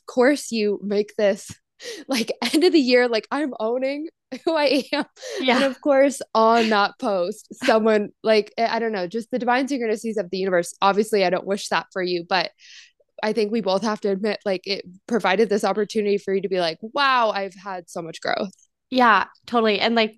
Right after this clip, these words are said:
Speaker 2: thank you so much for what you said. Like, it truly means a lot. And for anyone listening, like, Jess is such a powerful activator, powerful, intuitive, and channel, and, like,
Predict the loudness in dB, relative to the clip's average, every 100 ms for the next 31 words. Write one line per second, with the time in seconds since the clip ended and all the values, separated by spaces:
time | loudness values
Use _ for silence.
0 | -8 -6 -4 -4 0 0 0 -4 -12 -14
1 | -16 _ -20 -20 _ _ _ _ _ _
2 | _ _ _ -4 0 0 -2 -2 -2 -2
3 | -4 -6 -6 -4 -4 -4 -6 -2 0 0
4 | -4 -6 -6 -10 -12 _ _ _ _ _
5 | _ 2 2 2 0 -2 -2 -2 -2 -2
6 | -4 -4 -6 -14 _ _ -2 0 2 0
7 | 0 -2 -4 0 0 2 -2 -2 -2 0
8 | -2 -4 -6 -6 -4 -2 0 -2 0 0
9 | 0 -2 0 -2 -6 -18 _ _ _ _
10 | _ _ -4 -4 -2 0 2 2 2 -2
11 | -2 0 0 -2 -4 -8 -8 -14